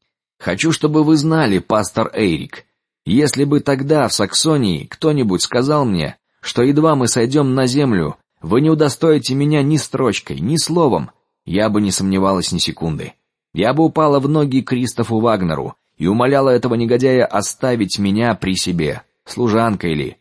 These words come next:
любовницей. Да хоть ночной горшок ему выносить. Даже это лучше, чем прозябать тут в одиночестве».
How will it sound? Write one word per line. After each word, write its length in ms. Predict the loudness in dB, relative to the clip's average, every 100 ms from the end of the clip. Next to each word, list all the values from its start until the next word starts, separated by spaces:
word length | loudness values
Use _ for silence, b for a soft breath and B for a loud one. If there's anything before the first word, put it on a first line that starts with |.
| _
любовницей. 840 | 0 2 2 2 0 -4 -8 -14 _ _ _ _ _ _ _ _ _
Да 220 | -2 0
хоть 320 | 2 0 0
ночной 420 | 0 -2 0 0 0
горшок 480 | 0 0 -2 -4
ему 200 | -4 -8
выносить. 520 | -6 -6 -6 -8 -12 -18 _ _ _ _ _ -2
Даже 340 | 0 2 4
это 240 | 2 2
лучше, 320 | 2 2 0 -2
чем 220 | -2 0
прозябать 600 | 0 0 0 0 -2 -2
тут 220 | -4 -2
в 60 | -2
одиночестве». 760 | 0 -2 -2 -4 -8 -10 -10